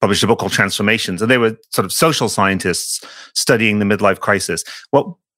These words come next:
I mean, the, the history is sort of complicated because while they were studying it, the journalist, Gail Sheehy, got very interested in the idea of midlife as a time of transition, partly because of essays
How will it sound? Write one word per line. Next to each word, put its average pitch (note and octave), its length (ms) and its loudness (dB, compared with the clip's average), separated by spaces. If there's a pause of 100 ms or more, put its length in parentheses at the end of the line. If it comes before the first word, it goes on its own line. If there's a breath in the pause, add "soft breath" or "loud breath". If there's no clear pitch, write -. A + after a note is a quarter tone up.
(120)
I - 40 -2
mean, C3+ 120 2
the, C#3 120 2
the B2+ 140 2
history D#3+ 280 2
is B2+ 80 0
sort B2 100 0
of - 60 -4
complicated D#3+ 400 2
because A2+ 180 -4
while C#3 420 2
they C3 140 0
were A2+ 120 0
studying A#2 520 0
it, F2 260 -2 (520 soft breath)
the A2+ 100 -2 (260)
journalist, D#3 480 2
Gail G#2 200 2
Sheehy, A#2+ 340 2
got G#2 200 2
very A2 260 2
interested A#2 420 -2
in F#2 100 0
the G2 100 4
idea F#2+ 560 2
of F#2+ 400 -2 (360)
midlife A2 560 2
as F#2+ 100 -2
a G2 60 -2
time G#2 300 0
of F#2 100 -4
transition, F#2+ 640 -2
partly G#2+ 320 0
because F#2 420 -4
of F#2 180 -2 (500 soft breath)
essays G2 640 0